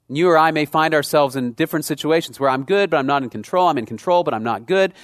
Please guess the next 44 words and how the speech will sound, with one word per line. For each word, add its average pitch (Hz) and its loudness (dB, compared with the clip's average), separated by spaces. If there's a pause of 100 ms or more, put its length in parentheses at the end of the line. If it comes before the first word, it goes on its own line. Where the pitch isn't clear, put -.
(160)
God 139 2
is 139 -10
both 160 0
of 113 -12
those 82 -10
things 85 -16
all 131 2
the 160 -6
time. 117 -6 (1200)
Always 165 0
in 131 -6
control, 101 -8 (200)
always 113 -2
good. - -20 (880)
And 131 -4
I 131 0
say, 143 0
"Well, 143 4
I 156 2
don't 180 2
understand 151 -2
how 143 0
that 135 0
could 117 -12
be, 135 -2 (200)
and 117 -6
evil 135 0
and 120 -4
suffering 127 -2
still - -6
happen." 127 -4
And 113 -4
ultimately, 117 -4 (500)
what 143 0
we 151 2
come 185 0
to 175 -4
scripturally 151 -2
is 117 -4
that 123 -4
God 139 2
has 151 -2
decided 135 0 (220)
that, 135 -2